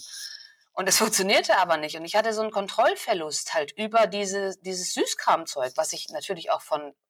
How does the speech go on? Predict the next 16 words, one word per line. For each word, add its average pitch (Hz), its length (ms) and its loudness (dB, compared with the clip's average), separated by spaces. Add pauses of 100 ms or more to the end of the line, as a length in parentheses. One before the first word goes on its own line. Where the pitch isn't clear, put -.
unveganem 160 760 2
Süßkram 156 540 -2
auch 139 260 4 (120)
kenne. 120 360 -6 (340)
Also 147 440 2 (280)
immer 202 300 2
wieder 185 200 2
den 165 140 -8
Löffel 165 300 -2
in 160 100 -8
ein 160 60 -14
Nutella-Glas 156 800 2
<laughs> - 40 6
reinstecken - 560 -2
zum 127 200 -10
Beispiel, 147 520 0